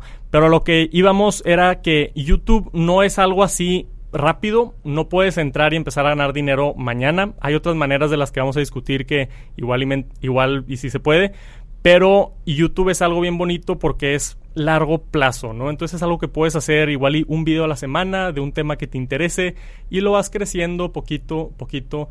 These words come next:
y poquito. Y te puedo decir de, al menos de mi experiencia,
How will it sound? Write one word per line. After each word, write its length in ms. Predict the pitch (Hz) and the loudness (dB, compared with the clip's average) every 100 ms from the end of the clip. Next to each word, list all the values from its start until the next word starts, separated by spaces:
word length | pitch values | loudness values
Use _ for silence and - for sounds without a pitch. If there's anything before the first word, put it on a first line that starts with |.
| - - - | -14 -16 -14
y 60 | |
poquito. 520 | 123 120 123 - 120 - - - - - | -10 -10 -10 -10 -8 -8 -10 -14 -14 -6
Y 260 | 151 156 | 0 0
te 140 | 143 143 | -2 -4
puedo 160 | 175 | 0
decir 320 | 185 196 185 | 0 0 -2
de, 200 | 175 190 175 | 0 0 0
al 120 | 147 | 0
menos 220 | 160 175 | 0 0
de 100 | 156 | 0
mi 200 | 139 165 | 0 -2
experiencia, 800 | 185 - 180 170 165 185 180 | -2 -4 -4 -2 -4 -4 -4